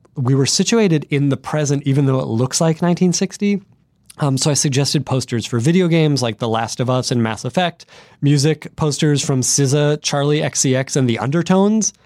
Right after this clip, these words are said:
Um, I don't know, I don't know why those were important to me.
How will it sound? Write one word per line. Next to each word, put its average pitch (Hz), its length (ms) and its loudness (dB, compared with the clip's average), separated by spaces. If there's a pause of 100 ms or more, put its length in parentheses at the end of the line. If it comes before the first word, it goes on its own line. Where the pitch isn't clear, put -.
(600)
Um, 175 240 0 (100)
I 165 80 0
don't 220 460 -2
know, 196 320 2 (340)
I 220 80 2
don't 254 300 0
know 247 140 2
why 196 520 0 (300)
those 196 240 2
were 202 160 4
important 196 480 -2
to 233 80 -4
me. 233 240 -2